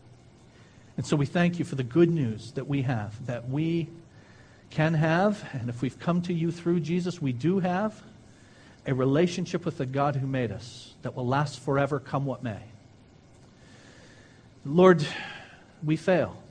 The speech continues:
We sin. I fail. I sin. Oh, too many times for me to recount. In showing forth the beauty of this new relationship, in the horizontal relationships you've given me with others.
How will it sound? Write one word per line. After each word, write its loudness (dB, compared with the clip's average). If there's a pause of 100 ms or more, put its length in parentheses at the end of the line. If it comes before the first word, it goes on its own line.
(160)
We -4
sin. -4 (240)
I -6
fail. -8 (140)
I -10
sin. -12 (1160)
Oh, 0
too -2
many 2
times -4
for -10
me -4
to -12 (120)
recount. -8 (1900)
In 0 (280)
showing 2
forth 0
the -4
beauty 0
of -2
this -4
new 2
relationship, -2 (1200)
in 2
the 4
horizontal 2
relationships -4
you've -8
given 0
me -2
with -8
others. -8